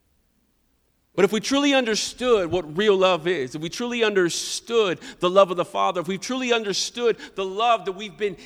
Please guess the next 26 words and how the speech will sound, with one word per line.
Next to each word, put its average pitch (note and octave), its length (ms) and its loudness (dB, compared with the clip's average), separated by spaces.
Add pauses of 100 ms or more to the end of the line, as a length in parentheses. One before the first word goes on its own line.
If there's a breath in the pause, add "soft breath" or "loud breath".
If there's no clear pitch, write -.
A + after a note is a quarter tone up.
(120)
given, G3 360 0
the F#3+ 80 0
love A3 320 -6
that G#3 160 -4
we've G#3+ 200 -4
been G3 200 2
shown, A#3+ 480 -2 (2000)
then C4 100 4
we C4 120 4
get C4+ 140 2
a B3+ 60 6
better C#4+ 300 10
understanding C#4+ 760 2
of G#3 200 2
what D#4 220 12
it D#4 100 2
is D4+ 320 4
to B3 100 2
have B3+ 180 4
the A#3+ 100 0
fruit D#4 320 -2
of C#4 40 -2
the C#4+ 120 -2
Spirit D4 440 0
of A#3+ 100 4
love C4 480 6